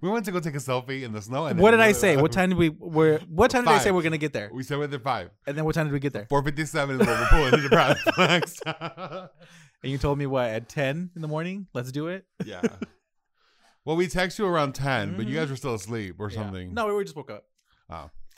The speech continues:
Speaker 1: And so, like, it was very that, like, it was fun. But, I mean, I, last year's trip was a little bit more fun 'cause it was more exciting 'cause we did more.
Speaker 2: And we were there earlier.
Speaker 1: We were there earlier.
Speaker 2: We went to the Grand Canyon. That was
Speaker 1: Mm-hmm.
Speaker 2: fun.
Speaker 1: That was a lot of fun.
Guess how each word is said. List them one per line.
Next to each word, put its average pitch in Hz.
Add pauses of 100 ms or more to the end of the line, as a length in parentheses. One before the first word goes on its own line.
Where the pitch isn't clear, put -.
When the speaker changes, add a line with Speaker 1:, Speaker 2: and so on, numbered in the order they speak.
(300)
Speaker 1:
And 131
so, 143
like, 127
it 139
was 139
very 147
that, 113
like, 104
it 113
was 113
fun. 131
But, 151
I 160
mean, 151 (140)
I, 127 (400)
last 139
year's 190
trip 185
was 135
a -
little 139
bit 139
more 139
fun 135
'cause 127
it -
was 120
more 165
exciting 123
'cause -
we 95
did 95
more. 143 (240)
Speaker 2:
And 151
we 151
were 143
there 123
earlier. 123
Speaker 1:
We 120
were 104
there 104
earlier. 95
Speaker 2:
We 156
went 160
to 143
the 139
Grand 123
Canyon. 131 (320)
That 107
was 107
Speaker 1:
Mm-hmm. 90
Speaker 2:
fun. 85 (220)
Speaker 1:
That 135
was 160
a -
lot 98
of 95
fun. 92